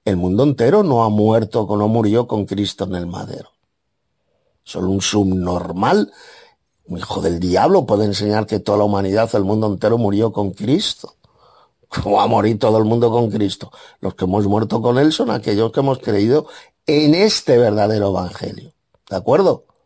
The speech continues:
Son solamente, Pablo está hablando solamente de los que hemos muerto con Él. Ahí lo dijo bien clarito en el verso catorce.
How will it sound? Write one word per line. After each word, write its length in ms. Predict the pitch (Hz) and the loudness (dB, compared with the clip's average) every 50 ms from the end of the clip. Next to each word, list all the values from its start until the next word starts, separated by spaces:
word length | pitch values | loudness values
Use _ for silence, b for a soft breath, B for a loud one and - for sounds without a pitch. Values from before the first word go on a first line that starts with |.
| _ _ _ _ | _ _ _ _
Son 280 | - - - 113 127 139 | -10 -4 -2 0 0 0
solamente, 560 | - - 151 147 143 139 147 156 156 180 175 | 0 2 2 4 4 2 2 0 0 -2 -2
Pablo 280 | - - 123 123 139 | 0 0 2 2 2
está 160 | 143 139 - 139 | 0 0 0 0
hablando 340 | 135 143 147 160 156 143 | 0 2 0 0 0 0
solamente 600 | 127 - 160 165 170 156 165 180 185 185 - 180 | 0 0 2 2 2 2 2 0 -2 0 0 2
de 60 | 160 147 | 2 4
los 200 | 139 131 123 - | 4 2 0 0
que 100 | - 170 | -2 0
hemos 240 | 180 180 180 175 | 2 2 2 2
muerto 600 | 160 151 151 170 180 190 202 - - 185 175 156 - | 2 2 2 2 2 0 0 0 0 0 0 0 -2
con 400 | - 156 135 139 139 143 147 156 | 0 2 2 4 4 2 2 2
Él. 340 | 165 156 147 127 110 104 B B B B B B B | 2 2 2 0 0 -2 B B B B B B B
Ahí 180 | - 110 110 | 0 0 2
lo 120 | 120 117 117 | 2 2 2
dijo 280 | 139 147 139 143 127 | 2 2 2 2 4
bien 240 | 117 139 160 175 170 | 4 4 2 2 2
clarito 380 | 170 165 160 170 202 208 208 208 | 2 2 4 4 2 2 2 2
en 100 | 180 156 | 2 2
el 100 | 139 139 | 2 2
verso 280 | 143 139 139 139 127 | 2 0 0 0 0
catorce. 560 | 123 117 107 92 - 101 - 92 - - - | 2 0 0 0 -2 -6 -6 -6 -10 -16 -20